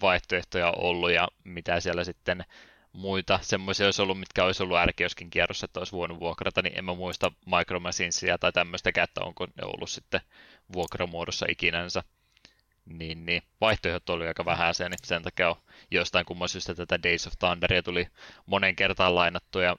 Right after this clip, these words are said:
siihen aikaan en mä edes ymmärtänyt, että tää on jostain nascar-ajopelistä kyse, kun ei ollut ikinä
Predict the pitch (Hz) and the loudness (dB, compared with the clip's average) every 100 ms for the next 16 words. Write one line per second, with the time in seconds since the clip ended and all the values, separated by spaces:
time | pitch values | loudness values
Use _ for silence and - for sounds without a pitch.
0 | - 87 85 85 85 90 87 87 104 90 | -2 -4 0 0 4 2 2 -2 0 -2
1 | 90 90 92 90 90 - 95 95 - 85 | 2 2 2 2 -2 0 0 0 0 2
2 | 87 82 85 90 85 85 - 101 95 - | 0 -8 0 0 2 -2 0 0 0 -2
3 | - - _ _ 87 87 - 90 87 - | -20 -20 _ _ 2 2 2 0 0 -2
4 | 90 87 - 90 80 82 80 - - - | -6 -6 -6 -6 -6 -8 -10 -12 -8 -8